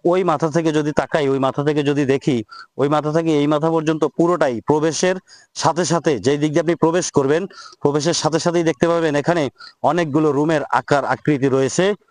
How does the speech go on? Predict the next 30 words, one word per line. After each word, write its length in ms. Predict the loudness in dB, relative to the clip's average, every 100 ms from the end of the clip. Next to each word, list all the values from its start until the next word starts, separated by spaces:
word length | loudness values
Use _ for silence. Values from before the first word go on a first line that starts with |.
| _ _
যেগুলো 240 | -2 0 0
সেই 260 | 0 0 2
সময়কার 460 | 0 0 0 0 0
নির্মিত। 340 | 0 0 2 0 -2 _ _ _ -4
এবং 140 | 0 0
এই 60 | 0
পিছনে 240 | -2 0 0
যে 60 | -2 -2
স্থাপনা 260 | -2 -2 -2
দেখতে 140 | -2
পাচ্ছেন, 200 | -2 -2 0
এখানে 160 | 0 0
একটা 180 | 0 0
জিনিস 160 | 0 0
দেখলাম 240 | 0 0 0 0
আমি 100 | -2
এসে, 180 | 0 -2 -4 -8 -18 -18 -6
সেটা 160 | -2 -2
একটু 120 | 0 0
আমি 120 | 0 -6 -10 -18 -4
আগে 160 | 0 0
আপনাদেরকে 340 | 0 -2 0 0 0
দেখাই। 240 | 0 -2 0
এই 60 | 0
যে 60 | 0
দেখুন 240 | 0 -2 -2 -8 _ _ -20 -20 _ _ -6
এখানে 260 | -2 0 0
ভিতরের 360 | 0 0 -2 0
দিকে 260 | 0 0 0 -2 -12 -18 -18 _ -20 -20 _ -2
এখানে 200 | 0 0